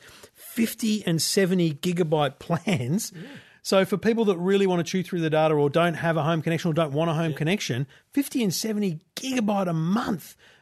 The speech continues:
Speaker 1: um, for
Speaker 2: And how
Speaker 1: your,
Speaker 2: much?
Speaker 1: for your
Speaker 2: What are the pri-,
Speaker 1: tablet.
Speaker 2: uh, what are the prices with that?
Speaker 1: It's an excellent question, Stephen.
Speaker 2: But
Speaker 1: And
Speaker 2: yeah, yeah, but that's still twenty-eight days, uh, recharge.
Speaker 1: Oh,
Speaker 2: So
Speaker 1: totally.
Speaker 2: fifty and seventy gig, which could be
Speaker 1: Seventy gig, eighty dollars, fifty gig, sixty-five dollars
Speaker 2: Well,
Speaker 1: on a
Speaker 2: that
Speaker 1: twenty-eight day renewal.
Speaker 2: And that's, that's on the Optus network, so you're using Optus,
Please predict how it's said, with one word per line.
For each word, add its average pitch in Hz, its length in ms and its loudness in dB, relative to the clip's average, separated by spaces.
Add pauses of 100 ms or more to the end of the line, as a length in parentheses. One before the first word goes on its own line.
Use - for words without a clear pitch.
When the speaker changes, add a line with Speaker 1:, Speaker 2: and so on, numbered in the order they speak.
Speaker 1:
um, 156 380 0
for 175 200 -2
Speaker 2:
And 170 60 0
how 165 60 0
Speaker 1:
your, 156 80 0
Speaker 2:
much? 147 140 -4
Speaker 1:
for 175 60 0
your 160 120 0
Speaker 2:
What 131 40 -8
are - 0 -
the - 20 -8
pri-, 196 80 2 (160)
Speaker 1:
tablet. - 40 -2
Speaker 2:
uh, 131 160 -10
what 139 100 -10
are 139 40 -8
the 127 60 -8
prices 123 380 -14
with 120 100 -14
that? 127 120 -12
Speaker 1:
It's - 120 -8
an 151 180 -4
excellent 214 440 0
question, 151 420 -2
Stephen. 170 440 2
Speaker 2:
But 214 100 -4
Speaker 1:
And 156 220 2
Speaker 2:
yeah, 165 180 -2
yeah, - 100 -8
but 160 100 -2
that's 180 220 2
still 160 180 2
twenty-eight 143 520 0
days, 127 520 0 (320)
uh, 123 220 2
recharge. 127 680 -4 (120)
Speaker 1:
Oh, 208 100 2
Speaker 2:
So 208 140 2
Speaker 1:
totally. 156 220 2
Speaker 2:
fifty 160 420 -2
and 139 100 -2
seventy 139 440 -2
gig, 123 380 -4 (200)
which 160 240 -4
could 269 180 -4
be 196 180 4
Speaker 1:
Seventy 233 380 4
gig, 185 320 0 (100)
eighty 180 280 2
dollars, 180 340 4
fifty 202 340 0
gig, 175 280 0
sixty-five 156 680 0
dollars 120 300 -10
Speaker 2:
Well, 190 140 -2
Speaker 1:
on 202 60 -2
a 156 40 0
Speaker 2:
that 147 100 -2
Speaker 1:
twenty-eight 160 340 2
day 139 100 0
renewal. 123 260 -4
Speaker 2:
And 156 80 2
that's, 165 160 4
that's 156 180 2
on 143 100 2
the 131 80 2
Optus 131 300 -2
network, 127 360 -4
so 143 80 0
you're 135 100 0
using 123 220 0
Optus, 120 480 -2